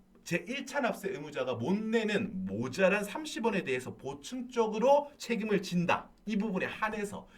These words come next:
이게 바로 제 이 차 납세 의무의 보충성이에요. 이거 나중에 쭉 할 겁니다. 그래서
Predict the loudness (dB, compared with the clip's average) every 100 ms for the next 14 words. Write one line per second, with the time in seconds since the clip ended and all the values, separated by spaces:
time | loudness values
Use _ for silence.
0 | -8 0 4 4 2 -2 -6 -4 -4 -4
1 | -8 -10 -10 -10 -4 -2 -2 -4 -16 -20
2 | -10 -10 -10 -8 -4 -4 -6 -6 -6 -8
3 | -14 -20 _ -20 _ _ _ _ _ _
4 | _ _ -20 -10 -2 2 2 2 -4 -6
5 | -6 -2 0 2 2 2 0 -4 -18 -14
6 | -2 2 4 2 0